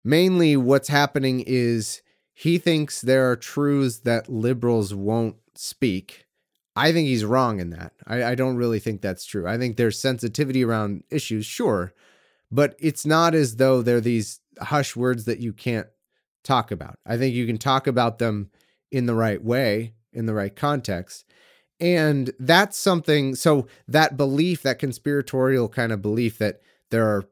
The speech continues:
these P C truths or untruths, I guess you would call them, that you just can't dare to utter, that's something he does share with people on the right and the alt-right, but I don't think it's fair to call him alt-right. That's not fair at all.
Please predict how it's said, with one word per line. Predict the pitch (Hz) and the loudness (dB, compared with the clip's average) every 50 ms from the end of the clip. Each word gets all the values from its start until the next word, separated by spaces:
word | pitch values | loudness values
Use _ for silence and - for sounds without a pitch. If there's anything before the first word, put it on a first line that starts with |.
| _ | _
these | - 113 110 107 98 | -8 -4 -4 -4 -4
P | - - - 131 127 | -4 -6 -4 -4 -4
C | 123 - - 117 104 95 - _ _ _ _ _ _ _ _ _ _ | -4 -4 -4 -4 -4 -4 -8 _ _ _ _ _ _ _ _ _ _
truths | - - 147 147 139 131 120 107 98 104 | -4 0 2 2 4 2 2 0 -2 -4
or | 107 107 | -2 -2
untruths, | 78 127 131 135 120 - 120 110 104 98 - | 0 0 0 0 -2 -2 -2 -2 -2 -2 -2
I | 104 104 | -4 -2
guess | 98 107 104 - | -2 -2 -4 -4
you | - 104 | -6 -8
would | 101 - | -8 -6
call | - 110 110 104 | -4 -4 -4 -4
them, | 104 104 | -4 -4
that | 104 98 - - | -6 -6 -6 -8
you | 107 | -6
just | 98 107 110 - - | -6 -6 -8 -8 -6
can't | - 123 117 110 - - - 80 101 110 107 104 | -4 -4 -2 -2 -6 -10 -16 -20 -16 -14 -6 -2
dare | 113 117 117 110 | 0 0 0 0
to | 110 - - | -2 -4 -4
utter, | - 143 156 135 123 113 104 98 - _ _ _ _ _ - | -2 0 0 2 2 0 0 -2 -6 _ _ _ _ _ -2
that's | - 160 170 160 - - | 2 2 2 2 2 -2
something | - - 165 147 131 - 143 120 | -2 -2 0 0 0 0 0 0
he | 117 123 | 0 0
does | 117 131 127 113 | 2 2 2 0
share | - - - - - 156 151 143 127 117 | 0 -4 -6 -2 0 0 2 2 2 2
with | 110 101 - - | 0 -2 -2 -2
people | 117 117 101 104 | -2 -2 0 -2
on | 101 95 92 | -2 -2 -4
the | 95 | -4
right | 92 95 113 120 117 113 110 - - - | -2 0 0 2 2 0 0 -2 -6 -4
and | 127 127 127 113 | -2 -2 -2 0
the | 107 113 107 | 0 0 0
alt-right, | 101 95 90 - - 127 139 139 127 117 - - _ _ _ _ _ _ _ _ _ | 0 -2 -4 -6 -4 -2 0 2 2 0 -2 -6 _ _ _ _ _ _ _ _ _
but | 123 135 | 2 2
I | 143 151 | 4 4
don't | 147 156 135 | 2 2 0
think | 120 127 104 | 0 -2 -2
it's | 101 - | -2 -4
fair | - 110 104 95 | -2 -2 -2 -2
to | 87 | -4
call | - - 95 85 78 | -6 -8 -10 -8 -8
him | 78 82 | -10 -12
alt-right. | 78 - - 57 - - - - _ _ _ _ _ _ - | -12 -14 -16 -18 -20 -20 -20 -20 _ _ _ _ _ _ -10
That's | 101 101 - - - | -10 -10 -10 -10 -10
not | - 101 92 90 | -8 -6 -6 -6
fair | - - 87 78 | -8 -10 -10 -10
at | 76 | -10
all. | - - - - _ | -12 -16 -18 -20 _